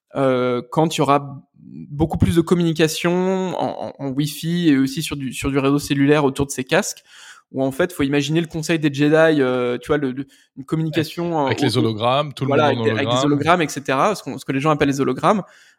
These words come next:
Speaker 1: euh, au-, autour de nous, quand ce sera beaucoup plus naturel. Et là, vraiment, on va avoir une vague d'adoption et des gens qui vont se plonger dans cette technologie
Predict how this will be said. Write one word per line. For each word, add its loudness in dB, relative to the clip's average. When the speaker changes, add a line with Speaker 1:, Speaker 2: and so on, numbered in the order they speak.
Speaker 1:
euh, 2
au-, -2
autour -2
de 0
nous, 0
quand -6
ce -4
sera -2
beaucoup -2
plus 2
naturel. 0
Et 0
là, 6
vraiment, 4
on 0
va 2
avoir 4
une 0
vague 2
d'adoption 2
et 2
des -2
gens -2
qui -16
vont -10
se -14
plonger 0
dans 0
cette -2
technologie -2